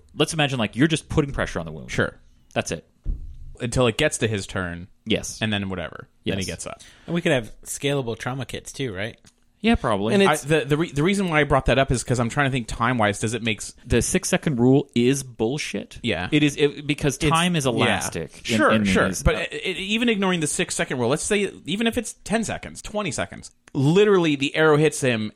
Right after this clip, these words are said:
Speaker 2: How long realistically does me, the next person in turn, have to, like, run over there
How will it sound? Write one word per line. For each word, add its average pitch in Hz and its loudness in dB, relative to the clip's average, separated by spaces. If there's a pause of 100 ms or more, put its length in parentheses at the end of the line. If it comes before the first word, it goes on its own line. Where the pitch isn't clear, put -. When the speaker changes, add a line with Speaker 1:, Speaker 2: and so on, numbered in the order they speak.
(160)
Speaker 2:
How - 0
long 165 4
realistically 143 2
does 113 -4
me, 135 0
the 120 -2
next 120 -2
person 123 -6
in 110 -6
turn, 113 -4
have 117 -4
to, - -6
like, 107 -4
run 113 -2
over 110 0
there 98 0